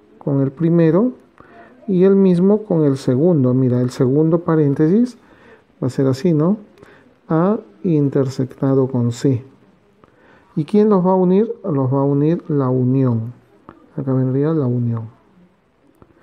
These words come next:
Esa es la propiedad distributiva. Esa misma propiedad se cumple acá. Mira, mira.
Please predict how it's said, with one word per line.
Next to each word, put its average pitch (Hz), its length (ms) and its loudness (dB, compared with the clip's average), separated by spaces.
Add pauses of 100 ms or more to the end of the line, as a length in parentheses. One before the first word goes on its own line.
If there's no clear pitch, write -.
(260)
Esa 165 140 0
es 165 60 0
la 165 60 -2
propiedad 143 500 -2
distributiva. 123 960 -2 (560)
Esa 240 220 0
misma 202 380 2
propiedad 151 580 -2
se - 200 -8
cumple 135 280 0
acá. 240 220 0
Mira, 143 260 2
mira. 123 280 -2